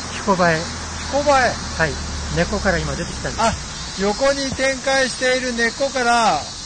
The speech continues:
Speaker 2: ヒコバエが生えてるんですね。
Speaker 1: そうですね。あの、
Speaker 2: あ、結構大きいですね。
Speaker 1: はい。
Speaker 2: このヒコバエっていうのはなんか挿し木とかできるんですか？
Speaker 1: えっと、ヒコバエはですね、挿し木は難しいんだけど、もし、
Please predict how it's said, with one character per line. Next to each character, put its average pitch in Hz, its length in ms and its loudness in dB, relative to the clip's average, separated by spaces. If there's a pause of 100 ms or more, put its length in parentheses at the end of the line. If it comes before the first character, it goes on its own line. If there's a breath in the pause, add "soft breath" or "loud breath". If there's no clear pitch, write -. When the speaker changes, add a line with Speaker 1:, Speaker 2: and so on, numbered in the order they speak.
(240)
Speaker 2:
ヒ - 120 -10
コ 262 180 0
バ 254 220 2
エ 247 60 2
が 240 140 2
生 226 140 2
え 220 40 -2
て 202 80 -6
る 180 60 -6
ん - 20 -6
で 151 60 -6
す 135 260 -10
ね。 190 220 -4
Speaker 1:
そ 190 100 0
う 185 60 0
で 160 80 -6
す 139 80 -10
ね。 139 140 -4
あ 147 80 -4
の、 135 180 -6
Speaker 2:
あ、 - 80 -2 (420)
結 233 240 -4
構 190 220 2
大 160 40 -2 (160)
き 247 120 -2
い 240 40 -2
で 214 120 0
す 160 100 -10
ね。 151 120 -6
Speaker 1:
は 135 200 -6
い。 127 60 -4 (1300)
Speaker 2:
こ 208 60 -4
の 233 120 -2
ヒ - 80 -6
コ 269 160 -2
バ 277 240 4
エ 269 40 4
っ - 20 -10
て - 140 -8
い 269 40 -2
う 262 40 -4
の 240 100 0
は 220 100 2
な 208 120 0
ん - 20 -8
か 190 80 -4
挿 185 200 0
し - 120 -6
木 - 100 -12
と 226 80 -4
か 196 120 0
で 139 120 -4
き 185 100 -4
る 175 80 -4
ん 147 60 -6
で 117 60 -10
す - 420 -10
か？ 165 60 -8
Speaker 1:
え - 20 -8
っ - 40 -12
と、 160 100 -10
ヒ - 100 -12
コ 202 160 -8
バ 214 140 -2
エ - 20 -4
は 220 100 -4
で 190 80 -4
す 160 100 -10
ね、 143 280 -4 (480)
挿 160 80 -4
し - 120 -8
木 190 80 -2
は 165 60 -2
難 151 220 -6
し - 120 -8
い - 20 -6
ん 165 80 -4
だ 151 100 -4
け 151 80 -4
ど、 151 100 -2
も 202 120 -2
し、 180 220 -4